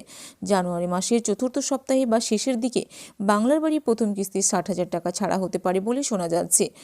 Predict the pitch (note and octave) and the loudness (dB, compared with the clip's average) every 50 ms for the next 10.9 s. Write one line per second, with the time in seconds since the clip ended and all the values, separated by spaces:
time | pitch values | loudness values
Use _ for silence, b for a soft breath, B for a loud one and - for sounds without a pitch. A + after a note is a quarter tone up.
0 | B B B B B - G3 G#3+ A3 B3 B3 B3+ - C#4+ C#4 - B B B B | B B B B B 0 2 4 4 2 0 0 0 -2 -2 -2 B B B B
1 | G#3 G3+ B3 B3 - - E4 D4+ D#4+ C#4+ D4 D#4 D4 D4 D4 C#4+ C#4+ C#4 C#4+ B3+ | 2 2 2 2 2 0 2 2 2 2 2 2 2 4 2 2 2 2 2 2
2 | A3+ A3+ A3 C4+ C#4 C4+ - C4+ B3+ - C#4 B3+ B3 C4 B3 - C4+ A#3+ B3 C4 | 2 2 2 0 -2 0 -2 -2 -2 0 0 0 0 0 0 -2 -2 -2 0 0
3 | B3+ G#3 G3 F#3 F#3+ G#3 A3 B3 B3+ B3+ C4 C4 A#3+ C4+ B3+ B3 C4 B3 B3 C4 | 0 2 2 2 2 2 0 0 0 0 0 0 0 -2 -2 -2 -2 -2 0 0
4 | A#3+ G#3+ F#3+ F3+ F#3 F#3+ - B3 C4 C4+ G3 E3 - F3 E3+ F3+ G3+ G3+ G#3 G3 | 0 0 0 0 -2 -2 -2 0 2 2 2 2 2 2 2 2 0 0 0 -2
5 | G3 G3+ G#3 G3+ F#3+ G3 F#3+ F#3+ F#3+ F#3+ - - F3+ E3+ - G#3 F3+ F3+ F#3 G3 | 0 -2 -2 0 0 2 2 2 0 -2 -4 -6 -6 -4 -2 -4 -2 -2 -2 -2
6 | G3+ B3 D4+ C#4+ B B B B B B B A#3 C4 C4 - C#4 C#4+ D4 C#4 D4 | -2 -2 -2 -4 B B B B B B B 2 2 2 0 -4 -4 -4 -4 -2
7 | C4+ A#3+ F#3+ E3 E3 E3+ - E3+ E3 E3+ E3+ F3+ F#3 - E3+ E3+ E3+ A3 G#3 F3 | 0 0 0 0 -2 -2 -2 -2 -2 -2 -2 -2 -2 -2 -4 -2 0 0 0 0
8 | - - B B B B B B B B F3+ G3 G3 - - A3 F#3 F#3+ F3+ F3+ | 0 -4 B B B B B B B B 2 2 2 2 0 0 2 2 0 0
9 | F#3 F3+ G3 F#3+ F#3+ - G#3+ A3+ A#3 A#3 A#3 - B3+ B B B B B - A#3+ | 0 0 0 0 0 0 0 0 0 2 0 0 -2 B B B B B -6 -2
10 | B3+ C#4 C#4+ D4 D4+ D4 - - G#3+ - G3+ G3+ G3 G#3 G3+ - - | 0 0 0 0 -2 0 0 -2 -2 0 0 0 0 0 0 0 2